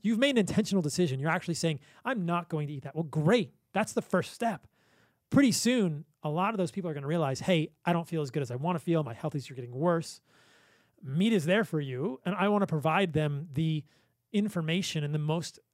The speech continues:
digestible way possible to say, "Actually, that meat is not bad for me," or it's not, eh,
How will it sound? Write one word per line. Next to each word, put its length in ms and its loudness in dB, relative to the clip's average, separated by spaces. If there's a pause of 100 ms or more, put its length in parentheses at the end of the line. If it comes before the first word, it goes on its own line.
digestible 680 -2
way 260 0
possible 760 -2 (300)
to 80 -6
say, 220 -2
"Actually, 300 0
that 120 2
meat 140 4
is 100 0
not 220 2
bad 200 -2
for 120 -10
me," 200 -6
or 240 2
it's 160 -4
not, 220 -2 (160)
eh, 120 -4